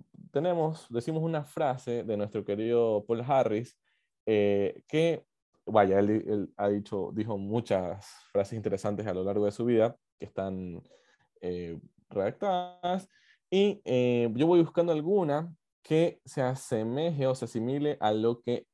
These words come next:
hemos conversado el día de hoy, o lo que hemos por ahí vivido el día de hoy, ¿no? Entonces, hay una en particular que me parece interesante porque habla, eh, creo que de lo que hemos conversado en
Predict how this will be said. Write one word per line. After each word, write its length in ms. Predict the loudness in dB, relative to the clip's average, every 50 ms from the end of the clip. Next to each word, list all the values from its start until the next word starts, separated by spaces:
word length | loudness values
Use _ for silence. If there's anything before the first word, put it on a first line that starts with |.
| _ -6
hemos 260 | -4 -4 -4 -6 -6
conversado 600 | -6 -6 -4 -2 -4 -4 -4 -2 0 0 2 0
el 80 | 0 0
día 160 | 0 0 0
de 100 | 0 0
hoy, 160 | 0 -2 -2 -2
o 100 | 0 0
lo 140 | 0 0 0
que 100 | -2 -2
hemos 340 | -2 0 0 0 0 -2
por 140 | -2 -2 -2
ahí 200 | 0 0 0 0
vivido 640 | 0 0 0 0 2 2 2 4 4 4 2 0 _ _ _ _ _ _ _
el 160 | -4 -2 0 2
día 180 | 2 4 4
de 120 | 4 2 2
hoy, 120 | 0 0
¿no? 260 | 0 -2 -2 -2 -4 _ _ _ _ _ _ 0
Entonces, 360 | 0 2 2 2 0 0 0 2
hay 140 | 2 2
una 120 | 4 2 2
en 80 | 2
particular 760 | 0 0 -2 -2 -4 -4 0 0 2 4 4 4 4 2 0 -4 _ _ _ _ _ _
que 280 | 2 2 4 4 2 0
me 160 | -2 -2 0
parece 760 | 0 2 2 2 2 2 0 -2 -4 -4 -2 -2 -2 -4 -6
interesante 600 | -6 -4 -4 -2 0 0 -2 0 -2 -2 -2 -2
porque 320 | -4 -4 -8 -8 -4 0 0
habla, 420 | 0 2 2 2 2 0 -2 -6 -12 _ _ _
eh, 180 | -6 -6 -6 -8 _
creo 160 | -2 -2 -2 0
que 140 | 0 2 4
de 80 | 4 4
lo 220 | 4 2 0 0
que 120 | -2 -4 -4
hemos 560 | -2 -2 -4 -4 -4 -6 -10 -16 -20 -20 _ _
conversado 1040 | -6 -4 -4 -2 -4 -4 -4 -2 0 2 4 4 4 4 4 4 2 0 0 -4 _ _
en 180 | -8 -8 -6 -6